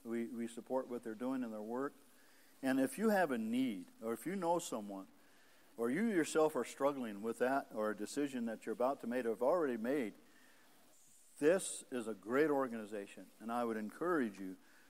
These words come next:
to be able to make a contact with them and be able to get the help either for yourself or your loved one that may be struggling with this issue. There are so many people that want to have children, that are willing to adopt children.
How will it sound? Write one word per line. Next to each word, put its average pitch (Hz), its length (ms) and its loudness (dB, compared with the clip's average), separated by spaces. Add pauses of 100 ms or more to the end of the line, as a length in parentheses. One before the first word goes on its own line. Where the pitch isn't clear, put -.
to 113 80 -4
be 113 120 2
able 113 200 2
to 107 200 -4
make 110 240 -2
a 98 60 -6
contact 120 640 0
with 123 180 -2
them 90 240 -4 (380)
and 107 160 -4
be 113 120 2
able 113 140 2
to 107 60 -2
get 107 180 -2
the 107 80 0
help 117 300 2
either 113 160 0
for 110 160 -4
yourself 135 480 2
or - 20 -4
your 101 140 -2
loved 110 240 2
one 104 240 -6 (340)
that 110 100 -4
may 110 180 -2
be 101 120 -6
struggling 110 520 -4
with 107 120 -12
this 113 220 -10 (120)
issue. 110 300 -12 (460)
There 127 100 -2
are 117 40 -4
so 175 280 0
many 165 220 0
people 151 340 -4
that 120 160 2
want 123 320 0
to 135 100 -8
have 127 220 -2
children, 123 400 -6 (500)
that 113 120 -4
are 117 80 0
willing 127 320 0
to 113 80 -2
adopt 117 520 0
children. 131 440 -4